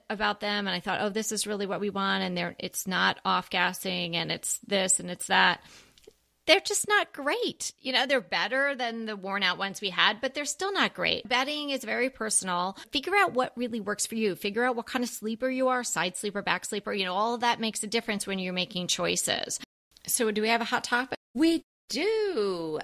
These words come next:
Speaker 2: And it is called, this is the title, "Sadly, the Pandemic Could Be the Millennials' Best Chance to Buy a House."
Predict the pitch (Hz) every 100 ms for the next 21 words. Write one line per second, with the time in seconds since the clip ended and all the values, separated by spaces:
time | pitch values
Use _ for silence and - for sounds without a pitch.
0 | - 208 214 208 - 254 339 - 185 131
1 | 135 - - - 247 226 120 190 - _
2 | 190 233 330 392 - 123 170 - - -
3 | 220 226 240 247 220 - 190 175 160 196
4 | 147 - - - 262 277 - 214 208 208
5 | 175 175 180 180 180 170 - 175 185 -
6 | 175 160 - - - 151 147 143 143 -
7 | 151 - - - - -